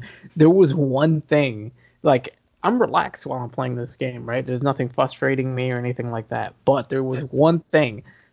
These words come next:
that was really getting to me. Uh, was the, I don't know if you ran into the tarantula yet.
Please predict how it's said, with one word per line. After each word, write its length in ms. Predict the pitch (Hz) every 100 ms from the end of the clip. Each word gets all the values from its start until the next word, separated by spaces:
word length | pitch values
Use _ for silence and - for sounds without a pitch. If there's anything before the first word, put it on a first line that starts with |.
| _
that 220 | 143 127
was 180 | 131 127
really 380 | 131 135 127 123
getting 400 | 127 123 120 117
to 140 | -
me. 100 | 170 160 - _ _ _ _ _ _ - - _ _ -
Uh, 500 | 131 123 110 95 - -
was 340 | 139 131 127 -
the, 320 | 143 123 127 -
I 80 | 135
don't 140 | 143
know 60 | 143
if 100 | 131
you 120 | 143
ran 220 | 135 135
into 200 | 127 139
the 100 | 127
tarantula 640 | 120 123 123 143 - 160
yet. 280 | 160 175 -